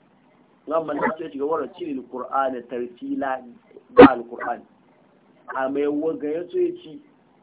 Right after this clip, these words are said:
hatta yasma'a kalam Allah. Wa qad kana fariqun minhum yasma'una kalam Allah. Alaihi sallam ga yi zuba al Qur'anu ya wi. An ce ya sabon ce ga ni ga a akra wa alayka wa alayka unzil.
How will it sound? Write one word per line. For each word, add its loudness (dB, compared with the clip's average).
hatta -4
yasma'a -4
kalam -4
Allah. -10
Wa -6
qad -2
kana 0
fariqun -6
minhum -2
yasma'una -4
kalam 0
Allah. -8
Alaihi -2
sallam -4
ga -6
yi -2
zuba -2
al -2
Qur'anu -2
ya -6
wi. -8
An 0
ce -10
ya -2
sabon -2
ce -6
ga -4
ni -8
ga -4
a -4
akra -6
wa 2
alayka -2
wa 2
alayka -4
unzil. -4